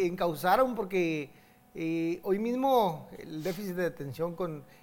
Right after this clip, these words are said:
Speaker 2: hiperactividad es un problema muy grande, ha,
Speaker 1: Ujú.
Speaker 2: ha crecido bastante. Y te lo cuento porque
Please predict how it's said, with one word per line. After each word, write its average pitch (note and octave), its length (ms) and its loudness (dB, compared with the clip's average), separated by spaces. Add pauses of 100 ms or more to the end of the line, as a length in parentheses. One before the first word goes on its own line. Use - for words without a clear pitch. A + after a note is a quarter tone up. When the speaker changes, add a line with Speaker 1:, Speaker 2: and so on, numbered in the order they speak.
(120)
Speaker 2:
hiperactividad D3+ 600 -2
es C#3+ 80 -6
un F3+ 100 -6
problema F3 320 -2
muy E3+ 160 -4
grande, E3+ 600 0
ha, D3+ 760 0
Speaker 1:
Ujú. D#3+ 80 -6
Speaker 2:
ha - 60 -18
crecido F3 420 0
bastante. F3 480 -2 (400)
Y - 40 -16
te G3 100 0
lo F3 100 4
cuento A#3+ 260 6
porque G3 600 4